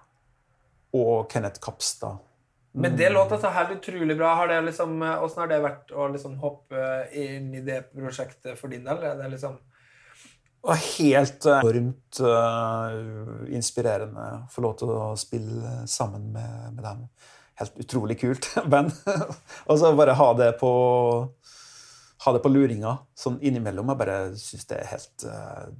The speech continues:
Speaker 1: det er super, eh, skummelt.
Speaker 2: Ja.
Speaker 1: Fordi det er så mye som er så fritt. Og det er, du er ut der hele tiden på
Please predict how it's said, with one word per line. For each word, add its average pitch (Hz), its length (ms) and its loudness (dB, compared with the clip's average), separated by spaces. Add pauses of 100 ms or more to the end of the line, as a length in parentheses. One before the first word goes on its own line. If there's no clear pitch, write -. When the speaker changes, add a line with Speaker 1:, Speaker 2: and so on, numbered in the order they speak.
(240)
Speaker 1:
det - 100 -6
er 117 80 2
super, 117 600 2
eh, 117 500 2
skummelt. 120 680 0 (220)
Speaker 2:
Ja. 139 200 -2 (300)
Speaker 1:
Fordi 139 200 4
det 123 100 6
er 120 120 8
så - 180 2
mye 117 180 0
som 120 220 -2
er 107 120 -2
så 107 140 -2
fritt. - 520 -2 (600)
Og 123 120 -2
det 120 80 6
er, 110 120 4
du 120 180 2
er 110 420 2
ut 117 280 -2
der 107 220 0
hele 107 320 0
tiden 98 460 -6
på 110 800 0